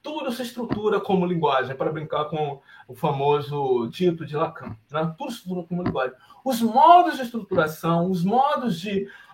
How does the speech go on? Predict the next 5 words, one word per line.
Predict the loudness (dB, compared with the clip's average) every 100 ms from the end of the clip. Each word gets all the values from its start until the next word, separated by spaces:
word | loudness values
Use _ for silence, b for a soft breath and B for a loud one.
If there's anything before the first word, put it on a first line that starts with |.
| -14 -4
comunicação | -2 -2 -2 -4 -2 -2 -4 -4 2 2 2
é | -4
que |
são | -4 -6 -2
variados. | -2 0 -2 -4 -8 -16